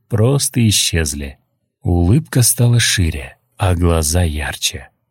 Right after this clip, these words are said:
Как будто внезапно подействовал наркотик, но он не знал, что она ничего не принимала.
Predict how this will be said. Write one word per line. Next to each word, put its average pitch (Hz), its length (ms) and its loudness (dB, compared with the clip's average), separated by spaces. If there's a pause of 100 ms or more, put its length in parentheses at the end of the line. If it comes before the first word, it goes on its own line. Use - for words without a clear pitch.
(160)
Как 92 180 -2
будто 101 360 0
внезапно 98 680 4
подействовал 101 760 2
наркотик, 104 760 2 (240)
но 98 180 4
он 98 200 6
не 98 80 6
знал, 101 380 4
что - 360 -2
она 101 540 4
ничего 95 480 4
не 120 100 6
принимала. 117 720 4